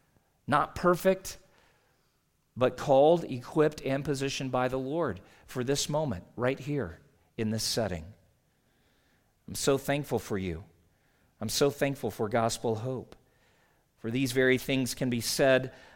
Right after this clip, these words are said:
about you. But in saying that, I would also encourage you,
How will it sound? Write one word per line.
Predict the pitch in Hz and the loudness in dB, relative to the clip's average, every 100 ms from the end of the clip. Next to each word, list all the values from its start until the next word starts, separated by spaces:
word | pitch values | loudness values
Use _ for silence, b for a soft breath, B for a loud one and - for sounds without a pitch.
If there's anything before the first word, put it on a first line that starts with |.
| B | B
about | 120 123 123 123 123 | 0 4 6 6 2
you. | 120 117 180 135 90 - b b b b b _ _ _ _ _ _ _ _ _ _ _ | -4 0 0 0 -4 -16 b b b b b _ _ _ _ _ _ _ _ _ _ _
But | 120 113 | -2 -2
in | 117 | -2
saying | - 170 180 156 | 2 4 4 4
that, | 117 117 | 4 4
I | 95 123 | 2 0
would | 120 120 | 0 -2
also | 123 127 156 151 143 113 107 98 - - | 0 2 2 2 0 0 0 -4 -12 -8
encourage | 120 117 - 110 110 107 107 | -6 -6 -4 -2 -2 -2 -6
you, | 101 98 98 | -6 -6 -8